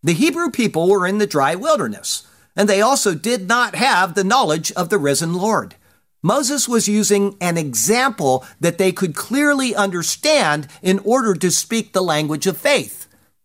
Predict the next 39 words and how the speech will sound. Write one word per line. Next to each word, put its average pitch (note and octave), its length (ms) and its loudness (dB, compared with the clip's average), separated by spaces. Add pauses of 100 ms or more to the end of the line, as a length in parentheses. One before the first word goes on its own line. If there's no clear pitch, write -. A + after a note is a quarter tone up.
(120)
On F#3 200 0
the F#3+ 120 -2
other D#4 240 2
hand, E3+ 300 2 (200)
Paul D4+ 280 4
is C4 160 -2
using G#3+ 340 2
the G3 120 2
resurrection F#3 880 0
in E3 200 -2
the D#3 80 0
same G#3+ 480 2
way. G#3 400 -4 (420)
The F3+ 120 4
sea E4 340 0
to G#3+ 160 2
the F3+ 100 2
Hebrews E3+ 480 -2
was E3+ 180 2
this F3 140 -2
great A3 320 2 (220)
impassable G3+ 800 0
body. G3 500 -4 (440)
And F#3 160 0
as A3 280 0
we G3 140 0
noted, E3+ 400 2
the D3+ 80 2
death A#3+ 280 0
of D3+ 120 0
man G#3+ 300 0
is C#3+ 100 0
spoken G3 420 -2
of C#3 160 -2
in D3+ 160 -2
this C#3+ 180 -2
exact F#3 420 -2
same F3+ 320 0
manner. E3+ 420 -2